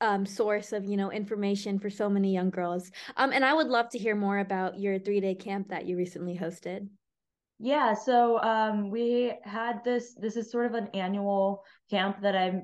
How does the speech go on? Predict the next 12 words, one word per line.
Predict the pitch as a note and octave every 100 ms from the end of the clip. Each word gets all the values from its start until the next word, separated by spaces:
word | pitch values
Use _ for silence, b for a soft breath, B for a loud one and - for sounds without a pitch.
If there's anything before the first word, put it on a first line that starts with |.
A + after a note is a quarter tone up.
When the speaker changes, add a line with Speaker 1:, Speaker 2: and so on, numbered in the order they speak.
| F3
Speaker 2:
I'm | F3+ F3+ F3+ -
planning | G3 F#3+ F#3+
on | F3+
doing | F3+ F3+
every | F3 F3+
year. | F3 F3+ G3+ F#3
This | F#3 F#3
was | F#3 F3+
our | F#3
second | F#3+ F3 F3+
year | F3 E3+
back. | E3+ F#3+ D#4+